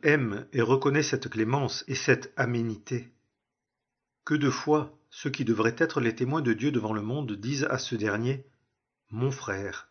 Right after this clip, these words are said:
mes frères. » Triste parole, qui abuse le monde et renie le caractère chrétien.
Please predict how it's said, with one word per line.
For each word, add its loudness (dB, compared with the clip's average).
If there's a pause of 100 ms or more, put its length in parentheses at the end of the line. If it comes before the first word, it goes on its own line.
mes -2
frères. » -6 (920)
Triste -4
parole, -6 (440)
qui 0
abuse 2
le 4
monde -4 (380)
et 4
renie 0
le -2
caractère -4
chrétien. -14